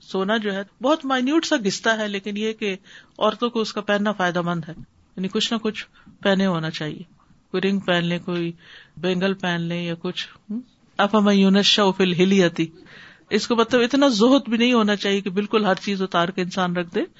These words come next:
تھوڑا بہت پہننے میں کوئی حرج نہیں۔ اس کے بارے میں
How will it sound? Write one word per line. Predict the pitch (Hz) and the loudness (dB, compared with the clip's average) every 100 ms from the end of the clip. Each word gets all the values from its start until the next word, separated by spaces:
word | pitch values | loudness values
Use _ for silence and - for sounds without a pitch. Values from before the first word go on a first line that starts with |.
| - - _ | -20 -20 _
تھوڑا | - 208 | -2 0
بہت | 208 202 - | 2 0 2
پہننے | 185 190 202 | 2 4 2
میں | 196 | 0
کوئی | 190 180 | -2 -4
حرج | 185 185 | -4 -4
نہیں۔ | 185 214 - _ _ _ - | -6 -8 -12 _ _ _ -16
اس | - 190 | -14 -10
کے | - | -6
بارے | 185 180 | -2 -2
میں | 185 | -2